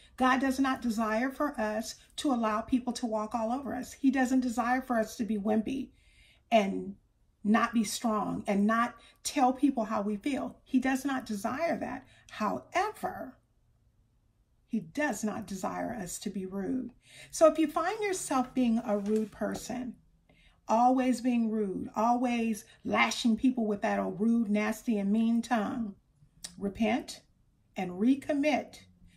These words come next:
to God that you are going to follow the golden rule. And what was the golden rule? Be kind to others. Do unto others as you would have them do unto you. Admit to yourself that you've been rude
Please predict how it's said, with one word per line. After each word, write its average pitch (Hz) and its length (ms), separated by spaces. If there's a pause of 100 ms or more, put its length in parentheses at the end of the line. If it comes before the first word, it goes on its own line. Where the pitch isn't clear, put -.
(160)
to - 140
God 208 480 (360)
that 202 140
you 233 200
are 254 80
going 214 260
to - 200
follow 202 560 (240)
the 208 100
golden 202 440
rule. 226 400 (260)
And 170 140
what 196 140
was 233 140
the 262 40
golden 254 360
rule? 262 460 (960)
Be 180 100
kind 220 560
to 254 180
others. 208 320
Do 220 220
unto 262 260
others 220 380
as - 240
you 233 80
would 233 140
have 214 560
them 214 280
do 214 220
unto 208 240
you. 208 380 (340)
Admit 247 380
to 359 120
yourself 294 560
that 185 180
you've 160 140
been 262 240
rude 254 480